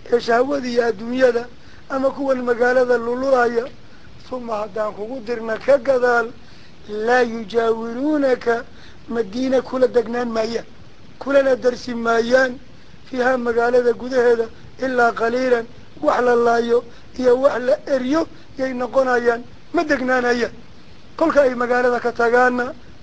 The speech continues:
malcuuniin, iyagoo naxariis eebbe laga fogeeyey,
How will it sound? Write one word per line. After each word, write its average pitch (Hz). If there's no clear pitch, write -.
malcuuniin, 240
iyagoo 277
naxariis 247
eebbe 247
laga 247
fogeeyey, 233